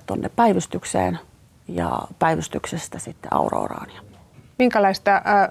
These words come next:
Speaker 2: tota, apua sä sait siellä Aurorassa?
Speaker 1: No, ää, mulla oli vauhti tosi kova silloin. Ja sitten mä yritin huijata niitä kaikin mahdollisin tavoin. Mulla oli kaksi puhelin-, pu-, puhelimet piti antaa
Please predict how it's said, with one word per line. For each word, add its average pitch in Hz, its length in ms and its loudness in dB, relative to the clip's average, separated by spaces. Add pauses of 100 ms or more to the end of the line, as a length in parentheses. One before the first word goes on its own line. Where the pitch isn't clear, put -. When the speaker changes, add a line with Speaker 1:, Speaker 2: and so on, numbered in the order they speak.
(120)
Speaker 2:
tota, 196 400 2 (300)
apua 202 300 2
sä 226 140 -2
sait 226 220 4
siellä 202 240 4
Aurorassa? - 520 -4 (160)
Speaker 1:
No, 220 260 6 (960)
ää, 190 760 4
mulla 196 220 6
oli 185 140 6
vauhti 202 320 6
tosi 160 260 2
kova 170 280 4
silloin. 208 460 4 (1000)
Ja 180 80 2
sitten 170 280 2
mä 165 140 6
yritin 170 340 6
huijata 170 400 6
niitä 151 220 4
kaikin 165 320 4
mahdollisin 156 480 4
tavoin. 156 480 2 (640)
Mulla 165 140 6
oli 165 120 6
kaksi 196 340 2
puhelin-, 165 400 4 (240)
pu-, 208 80 2
puhelimet 175 460 4
piti 160 180 2
antaa 147 300 2